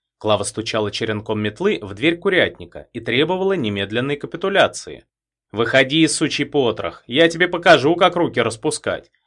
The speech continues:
«Не выйдешь, так курятник подожгу!» Минуты через две Василий подал голос. «А ты не будешь драться?» Клава поняла, что сражение выиграно вчистую, но восторга по этому случаю не испытала.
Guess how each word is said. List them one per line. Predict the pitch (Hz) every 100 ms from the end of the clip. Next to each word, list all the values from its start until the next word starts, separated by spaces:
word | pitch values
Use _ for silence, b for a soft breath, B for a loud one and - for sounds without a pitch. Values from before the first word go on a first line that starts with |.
| _
«Не | 117 120
выйдешь, | 151 170 131
так | - 113
курятник | - 170 180 175 170 -
подожгу!» | 165 156 135 131 87 73 _ _ _ _ _ -
Минуты | 104 107 95
через | - 104 95
две | 104 - 151 107
Василий | 101 - 151 82
подал | 98 104 110
голос. | 95 85 82 - - _ _ _ -
«А | 113
ты | 147
не | 147 143
будешь | 165 180 190
драться?» | 214 196 - - - - _ _ _ _
Клава | 107 98 90
поняла, | 120 147 123 87
что | - 95
сражение | 107 98 101 98 95
выиграно | 143 175 170 165 160
вчистую, | 160 - 98 - 95 85 82 _ _ -
но | 101
восторга | 104 - 196 -
по | 110
этому | 95 98 95
случаю | - 95 87 87 82
не | 101 123
испытала. | 123 - 151 143 98 -